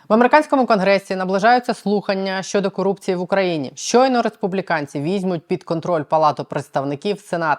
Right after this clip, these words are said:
і Білий дім, Україна буде відповідати за допомогу Сполучених Штатів, а також проведуть слухання щодо корупції», стверджує один із інсайдерів у Вашингтоні. В перших кількох абзацах цього тексту йдеться про те, що нещодавні заяви Трампа після зустрічі із Зеленським в Парижі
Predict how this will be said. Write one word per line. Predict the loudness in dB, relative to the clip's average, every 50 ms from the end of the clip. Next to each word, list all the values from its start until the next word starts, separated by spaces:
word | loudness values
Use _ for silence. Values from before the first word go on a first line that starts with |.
| -4 -6
і | -6 -4 -4 -2
Білий | -2 -4 -2 -2 -4 -4
дім, | -2 -4 -4 -4 -4
Україна | -8 -6 -4 -4 -4 -2 -4 -4 -6 -6
буде | -6 -4 -4 -4 -4 -6
відповідати | -6 -8 -8 -6 -8 -6 -6 0 0 0 0 0 -2 -6 -4 -4 -6 -4
за | 0 0 2 0 0
допомогу | -2 -4 -8 -8 -6 -6 -6 -6 -6 -8 -10
Сполучених | -8 -8 -8 -8 -8 -8 -8 -10 -10 -10
Штатів, | -6 -2 -2 -2 -2 -4 -10 -8
а | -8 -8
також | -6 -4 -6 -4 -4 -8 -10 -10
проведуть | _ -6 -6 -6 -6 -6 -6 -8 -8 -8
слухання | -10 -10 -10 -8 -8 -8 -8 -6 -6 -8 -8 -10
щодо | -8 -8 -8 -6 -6 -8
корупції», | -6 -4 -2 -2 -2 -4 -8 -12 -12 -12 -12 _ -20 -20 -20 -20 -20 _
стверджує | -18 -8 -2 0 0 0 0 0 -2 -2 -2 0
один | -2 -4 -2 -2 -2 -2 -2 -4 -4
із | -4 -4 -4 -6 -8
інсайдерів | -8 -6 -6 -6 -4 -2 -2 0 0 -2 -4 -6 -6 -8 -8 -8
у | -6 -6
Вашингтоні. | -6 -6 -6 -8 -10 -10 _ -12 -12 -12 -12 -18 _ _ -4
В |
перших | -4 -2 0 0 0
кількох | 4 2 2 4 6 4 6 6
абзацах | 4 6 6 6 6 6 0 0
цього | 0 0 0 2
тексту | 2 2 0 0 0 -2 -2
йдеться | 0 0 0 0 -2 -2
про | -2 -2 -2
те, | 0 0 0 0 0
що | -2 -2 -2 0 2 2 2 0
нещодавні | 0 -2 -4 -4 -4 0 2 2 2 0 -4 -2
заяви | -2 -2 0 2 2 0 0 0 -4 -4 -4
Трампа | -2 -2 0 0 0 0 0 0 -2 -2
після | -2 -6 -10 -6 -6 -6
зустрічі | -4 -4 -8 -6 -6 -10 -8 -6 -4 -4
із | -2
Зеленським | -2 -2 -2 -2 -4 -4 -6 -8 -8
в | -6
Парижі | -4 -4 -2 -2 -2 -4 -4 -6 -6 -6 -8